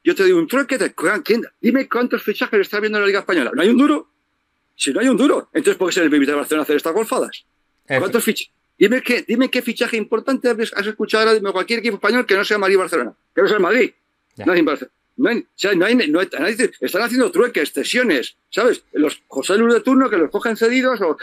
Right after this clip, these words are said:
Speaker 1: o pagan un millón y medio del Madrid, pagan como mucho un millón y medio, dos millones y medio, y todos son trueques y cesiones. ¿Tú lo has visto? No hay dinero. Entonces, ¿por qué se le permite a Barcelona estar cerca? No, es que tiene patrimonio. ¿Patrimonio de qué? Si ya ha vendido el veinte por ciento del patrimonio.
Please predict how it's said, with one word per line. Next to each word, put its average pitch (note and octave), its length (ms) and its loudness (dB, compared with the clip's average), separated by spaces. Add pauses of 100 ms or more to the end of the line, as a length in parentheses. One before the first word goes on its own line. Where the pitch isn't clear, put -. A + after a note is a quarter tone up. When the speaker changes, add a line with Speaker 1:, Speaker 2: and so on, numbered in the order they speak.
Speaker 1:
o C#4+ 120 -4
pagan G#3+ 220 0
un G#3+ 80 2
millón G#3+ 180 2
y G#3 40 0
medio G#3+ 140 2
del G#3 80 0
Madrid, A3 320 0 (160)
pagan E3+ 220 -2
como F3+ 160 2
mucho F3 240 2
un C#3+ 80 2
millón B2+ 140 -2
y - 20 0
medio, A3 340 0
dos D#3+ 140 -2
millones C#3 240 0
y A#2 60 -8
medio, A#3 440 0 (160)
y - 60 -18
todos F3 220 0
son A3 160 -2
trueques A3 460 0
y C4+ 80 -4
cesiones. - 580 -2 (260)
¿Tú D3 100 0
lo F3+ 80 2
has D#3+ 60 -2
visto? A#3 400 -2
No C3+ 120 0
hay G3+ 100 2
dinero. G3 420 0 (220)
Entonces, - 200 -2
¿por D#3 140 -4
qué E3+ 60 -4
se G3+ 80 2
le F3+ 80 4
permite F#3+ 220 2
a - 20 0
Barcelona F3+ 280 -2
estar F#3+ 200 -2
cerca? F#3 180 -2
No, G3 100 0
es G3+ 60 -4
que A#3 60 2
tiene A#3+ 160 0
patrimonio. F3+ 340 0
¿Patrimonio E3 360 0
de G3 40 4
qué? A3+ 300 0
Si - 160 -2
ya D#3 60 4
ha - 20 0
vendido F#3 240 4
el F3+ 60 2
veinte E3 240 0
por D3 100 -2
ciento D3+ 160 0
del D3 60 2
patrimonio. D3 500 -2